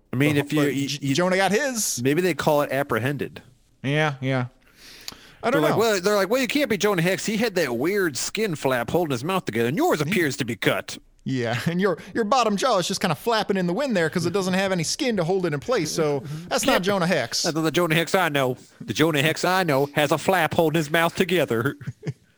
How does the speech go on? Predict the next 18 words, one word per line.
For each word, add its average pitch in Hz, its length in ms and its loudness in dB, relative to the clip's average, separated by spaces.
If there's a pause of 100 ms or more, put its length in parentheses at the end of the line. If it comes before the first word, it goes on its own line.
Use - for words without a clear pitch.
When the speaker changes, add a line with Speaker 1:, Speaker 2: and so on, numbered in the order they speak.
Speaker 1:
He 143 80 0
goes, 139 160 2
"Yes, 196 220 0
sir, 269 280 0
that's 196 240 0
correct." 202 640 -2 (400)
Speaker 2:
You 247 200 -2
do 339 240 0
share 330 280 0
his 320 200 -2
fashion 311 440 -2
sense, 185 280 -2
though. 185 160 2
I 220 160 2
will 269 160 -2
give 233 200 -4
you 254 140 -4
that. 247 360 -2